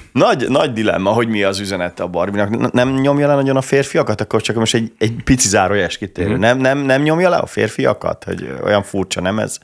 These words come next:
Speaker 2: Én nem feltétlenül, öm, gondolkodnék ilyen óriási társadalmi üzenetekben benne. Szerintem ez egy
Speaker 1: Nincs.
Speaker 2: paródia volt.
Speaker 1: Paródia.
Speaker 2: Ez egy paródia volt. Ez, ez, én még úgy éreztem, hogy ez még a társadalmi üzeneteknek is a paródiája volt.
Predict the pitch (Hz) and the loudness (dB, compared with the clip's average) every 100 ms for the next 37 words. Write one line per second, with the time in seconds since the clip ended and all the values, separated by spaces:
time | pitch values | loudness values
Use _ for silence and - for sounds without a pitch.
0 | - - 123 143 180 151 113 101 110 101 | -10 -2 0 2 0 0 -2 0 -2 0
1 | 107 98 98 98 95 92 95 92 92 90 | -2 -2 -2 0 0 0 0 -2 -2 -4
2 | 90 87 80 64 64 58 - - _ _ | -6 -6 -8 -10 -14 -14 -16 -20 _ _
3 | _ _ _ 104 107 98 95 98 92 87 | _ _ _ -2 0 2 0 -2 -2 -4
4 | 87 - 104 98 87 92 - 85 90 90 | -6 -2 0 0 -2 -4 -4 -6 -6 -4
5 | 90 87 87 85 85 85 90 87 87 87 | -6 -6 -6 -8 -8 -6 -6 -6 -6 -6
6 | 87 76 - 120 110 101 87 87 131 - | -6 -2 0 0 0 -2 -2 0 0 0
7 | 87 85 78 67 62 64 - 107 98 82 | -4 -8 -8 -8 -8 -10 -4 0 0 -2
8 | - - 139 - 107 98 98 98 95 98 | -4 -4 -2 0 0 0 0 0 0 -2
9 | 95 92 - 117 - 127 131 143 165 120 | -4 -4 -2 -2 0 0 0 0 0 2
10 | 110 113 123 123 123 113 110 110 107 - | 2 0 0 0 2 0 2 2 0 0
11 | 147 139 - 107 101 98 98 101 95 90 | -2 0 0 0 2 0 -2 -2 -2 -2
12 | 90 90 - 87 90 85 82 - 80 71 | -4 -6 -6 -8 -6 -6 -6 -8 -8 -8
13 | 62 71 76 69 57 69 50 - | -10 -8 -8 -8 -8 -8 -10 -12